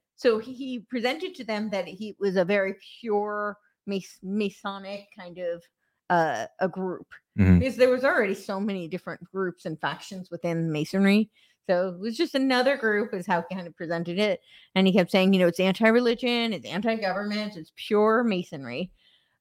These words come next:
Speaker 1: Uh, but really his intention was to recruit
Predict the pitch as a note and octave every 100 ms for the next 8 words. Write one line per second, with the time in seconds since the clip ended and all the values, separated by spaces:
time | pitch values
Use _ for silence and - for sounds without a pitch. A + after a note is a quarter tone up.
0 | - - D#3+ C#3+ F3 _ _ - G3+ F3
1 | - - _ _ - G#3 A3+ A3 F#3 A3
2 | F#3 F#3 F#3 G3 - E3+ E3+ E3 F3 -
3 | G3 F#3 F3 F3 - F3+ G#3+